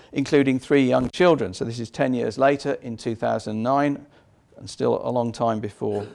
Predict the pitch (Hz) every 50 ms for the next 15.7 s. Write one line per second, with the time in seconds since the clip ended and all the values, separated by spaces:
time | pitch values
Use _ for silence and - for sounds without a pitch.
0 | - - - - _ _ _ - - - 107 104 104 98 95 - - _ - -
1 | - - - - - - _ _ - - - - - - - - 113 110 101 95
2 | - 95 107 - - 135 127 - - - - _ _ _ _ _ _ _ _ -
3 | - - - - - _ _ _ - 131 - - 202 220 220 220 214 202 190 190
4 | - - - 185 175 170 170 - - 160 151 151 156 156 160 175 190 - - -
5 | 175 - 185 151 - - 151 143 143 - 143 139 131 131 - - - 151 143 139
6 | 143 127 120 - - 147 131 - - 123 - - - _ - 170 160 160 147 -
7 | - - - 160 151 135 135 - - - - 175 190 196 190 151 127 117 - -
8 | 135 107 110 117 127 - - 131 131 131 135 - - 151 160 156 147 - - -
9 | 147 139 131 127 123 - 104 95 _ 175 196 214 208 165 127 92 113 131 143 -
10 | _ _ - - - - - - _ _ _ - 143 139 139 - - 208 208 -
11 | 170 165 - 117 156 156 147 143 170 175 180 156 - - - - 135 - 170 175
12 | 175 165 - 101 82 - - _ _ _ _ _ _ - _ _ _ _ _ _
13 | _ _ _ _ _ _ _ _ _ _ _ _ _ _ _ - 156 147 190 226
14 | 240 233 226 190 185 185 - - 165 156 151 143 139 151 170 165 - - - -
15 | 143 147 165 170 - - - 180 151 156 151 143 - -